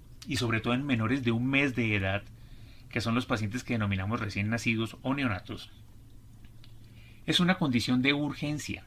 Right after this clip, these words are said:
potencialmente grave, independientemente de lo bien que pueda lucir el bebé, y está indicada la consulta médica inmediata. Cuando hay fiebre, en los niños,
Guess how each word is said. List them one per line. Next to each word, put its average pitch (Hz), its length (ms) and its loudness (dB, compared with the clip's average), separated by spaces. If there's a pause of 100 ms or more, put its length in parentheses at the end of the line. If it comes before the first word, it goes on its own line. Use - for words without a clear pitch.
(400)
potencialmente 110 840 0
grave, 104 460 0 (720)
independientemente 131 840 2
de 156 100 6
lo 113 100 4
bien 104 160 2
que 131 100 -2
pueda 127 280 -2
lucir 107 280 0
el 110 100 2
bebé, 98 380 0 (720)
y 120 80 2
está 117 220 -2
indicada 131 400 0
la 131 120 -2
consulta 110 400 -2
médica 131 520 -2
inmediata. 165 800 0 (2250)
Cuando 123 200 4
hay 202 80 8
fiebre, 127 460 6 (380)
en 143 160 2
los 123 100 -4
niños, 98 440 -8